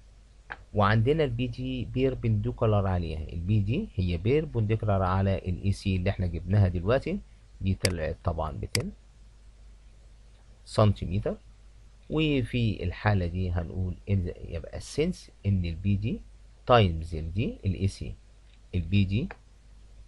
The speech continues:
تايمز ال اي سي اللي هي دي، هي ايكوال لل اي بي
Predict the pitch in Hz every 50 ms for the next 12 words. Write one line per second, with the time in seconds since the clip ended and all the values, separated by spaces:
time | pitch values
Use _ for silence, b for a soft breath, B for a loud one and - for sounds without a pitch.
0 | - - - - - - - - - - - - - - - - - - - -
1 | - - - - - - - - - - - - - - - - - - - -
2 | - - - - - - - - - - - - - - - - - - 110 98
3 | 85 78 71 73 - - - - - - - - - - - - 92 90 - -
4 | 101 107 107 - - 131 208 240 - - - - - - - - - - - -
5 | - - - - - - - - 85 76 78 82 87 101 104 92 87 87 104 -
6 | 302 - - - - - - - - - - - - - - - - - - -
7 | - - - - 139 147 143 135 123 - 131 135 127 - 120 113 113 110 107 107
8 | - - - - 101 98 104 104 101 95 - - - 98 95 - - 104 110 101
9 | 92 101 101 107 107 107